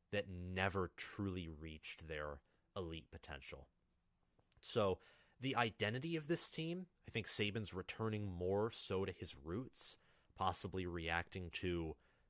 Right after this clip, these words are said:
Georgia and Michigan by record have been the most successful teams by win percentage over the past two years.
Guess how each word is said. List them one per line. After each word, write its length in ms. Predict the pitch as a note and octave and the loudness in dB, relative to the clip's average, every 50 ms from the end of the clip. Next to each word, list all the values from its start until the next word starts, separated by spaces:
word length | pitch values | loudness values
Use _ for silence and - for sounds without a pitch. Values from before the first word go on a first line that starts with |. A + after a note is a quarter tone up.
| _ _ - | _ _ -6
Georgia 480 | G2+ G2+ A2 G#2+ A2 G#2 F#2+ G#2+ G#2 G2 | 2 6 8 8 8 8 6 2 2 2
and 160 | F#2+ E2+ E2 | 0 -4 -4
Michigan 520 | E2+ F#2 F#2 - - A2 F#2+ A2 A2 A2 G#2 | -2 -2 -2 0 0 0 0 0 -2 -2 -2
by 160 | E2+ E2 D#2 | -4 -4 -4
record 580 | D2+ C#2+ C#2+ D2+ D#2+ - - A#2 A2+ - A2 A#2 - | -4 -4 -4 -4 -4 -2 0 0 0 0 -2 -4 -6
have 180 | - F2+ D#2 D#2 | -6 -6 -4 -4
been 140 | F2 E2+ E2 | -6 -4 -4
the 80 | E2 | -4
most 300 | D#2 E2 E2 D#2 - - | -4 -4 -4 -4 -4 -6
successful 680 | - E2+ - - - - F2 E2 - - - - F#2 - - - | -6 -6 -4 -4 -4 -2 -2 -2 -4 -4 -4 -4 -4 -4 -4 -6
teams 420 | E2+ D#2+ E2 F2 F2+ F#2 - - - | -8 -6 -6 -6 -6 -8 -10 -10 -10
by 120 | - D2+ D2 D2 | -10 -8 -6 -6
win 180 | D#2+ D#2+ E2 | -6 -6 -6
percentage 440 | - - F#2+ - - G#2+ G#2+ G2+ G#2 | -6 -6 -6 -6 -6 -6 -6 -4 -4
over 140 | A2 G#2 A2+ | -4 -4 -4
the 100 | G#2 - | -8 -10
past 380 | - G#2+ G#2 G2+ G2 - - | -6 -4 -4 -4 -4 -6 -6
two 100 | - A#2 | -4 -4
years. 460 | A2+ A2 A2+ A#2 B2 B2+ C3 - - | -2 -2 -2 -4 -4 -4 -6 -8 -10